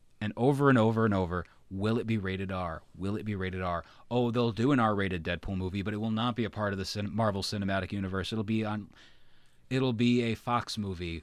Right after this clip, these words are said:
or exclusive to, uh, Hulu," whatever. Whatever inane conspiracy theories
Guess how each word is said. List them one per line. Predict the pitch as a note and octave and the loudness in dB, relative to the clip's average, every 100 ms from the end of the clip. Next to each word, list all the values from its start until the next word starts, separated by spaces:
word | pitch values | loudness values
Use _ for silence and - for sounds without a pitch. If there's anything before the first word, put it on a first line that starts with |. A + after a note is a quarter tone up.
| - | -8
or | G#2+ | -8
exclusive | G2+ - A#2+ B2+ - B2 G#2+ - | -6 -4 0 0 0 -2 -4 -6
to, | B2+ A#2+ A2+ A2 | 0 2 2 0
uh, | G#2 G2+ F#2+ F#2 | 0 -2 -2 -2
Hulu," | C3+ C3 F#2 D#2+ D#2 - | 0 0 -2 -6 -10 -10
whatever. | G#2 A#2+ G#2+ F2+ E2+ - - _ - | -2 0 0 -2 -8 -12 -20 _ -4
Whatever | A#2+ C3 C3 D3+ | -2 0 0 0
inane | C3+ B2 A2 A2 A2 | 2 2 4 2 0
conspiracy | A#2 - - G2+ F#2+ G2+ | -4 -10 -6 -6 -6 -8
theories | - F2+ F2+ F2 - | -8 -6 -6 -8 -10